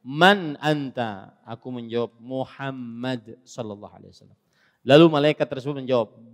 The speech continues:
"Bika umirtu alla aftaha ahadan qablak." Untukmu aku diperintahkan agar tidak membukakan pintu surga sebelum engkau, untuk seorang pun.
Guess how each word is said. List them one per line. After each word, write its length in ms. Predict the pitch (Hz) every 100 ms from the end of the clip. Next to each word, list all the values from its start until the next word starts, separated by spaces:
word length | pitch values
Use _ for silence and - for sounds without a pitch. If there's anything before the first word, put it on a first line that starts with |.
| -
"Bika 680 | - 120 170 254 - 151 131
umirtu 560 | 127 127 151 147 143 -
alla 480 | 143 135 120 117 -
aftaha 640 | 139 147 _ - 117 117 -
ahadan 480 | 127 120 117 104
qablak." 400 | 98 95 90 - _ _ _ _ _ _ _ -
Untukmu 580 | 135 127 226 - 208
aku 240 | 208 - 143
diperintahkan 720 | 127 - 113 107 117 - - - - - _ _ _ _ _ -
agar 880 | 110 110 101 120 123 131 151 180 -
tidak 240 | 135 120 131
membukakan 640 | 127 117 117 156 151 127
pintu 320 | - 135 120
surga 400 | 120 151 147 185 - _ _
sebelum 480 | - 135 120 127
engkau, 720 | 127 117 113 101 101 95 92 107 _ _ -
untuk 240 | 214 214
seorang 400 | - - 120 202 104
pun. 100 | 98